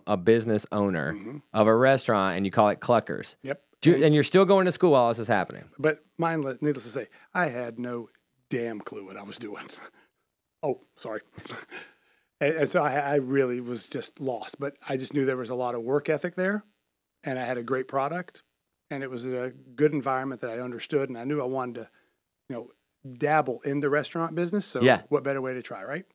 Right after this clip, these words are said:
Speaker 1: That's awesome.
Speaker 2: I knew I was gonna do this out of school, so I might as well jump into it while I was in school.
Speaker 1: Yeah.
Speaker 2: And so it was a great success. The restaurant became a, a, a, a great little community environment there. Uh, my mom literally worked the front of the counter while I was on the grill.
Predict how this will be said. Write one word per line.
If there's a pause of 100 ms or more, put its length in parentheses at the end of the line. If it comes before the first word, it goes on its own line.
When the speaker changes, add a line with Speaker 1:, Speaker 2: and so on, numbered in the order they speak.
(120)
Speaker 1:
That's (100)
awesome.
Speaker 2:
I
knew
I
was
gonna
do
this
out
of
school,
so
I
might
as
well
jump
into
it
while
I
was
in
school. (100)
Speaker 1:
Yeah. (240)
Speaker 2:
And
so
it
was
a
great
success.
The
restaurant
became
a, (200)
a,
a, (200)
a
great (160)
little
community
environment
there. (420)
Uh,
my
mom (180)
literally
worked
the
front
of
the
counter
while
I
was
on
the
grill.